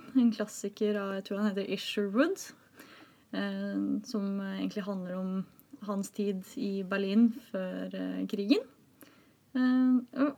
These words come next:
overrasket over hvor grei og lettlest den er. Eh,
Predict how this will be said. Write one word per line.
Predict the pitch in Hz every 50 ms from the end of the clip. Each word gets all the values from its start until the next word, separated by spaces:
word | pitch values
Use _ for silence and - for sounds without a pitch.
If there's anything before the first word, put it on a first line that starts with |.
| -
overrasket | 339 311 226 190 190 202 214 - - 262 254
over | 254 262 262 254
hvor | 226 214 220 226 240 240 233 226 240 220 208
grei | 196 208 - 185 196 196 196 202 208
og | 208 214 214 208 208
lettlest | 214 226 220 - - - 180 170 185 - - - - - _ _ _ _ -
den | 220 247 311
er. | 440 427 370 - - - _ _ _ _
Eh, | 285 254 254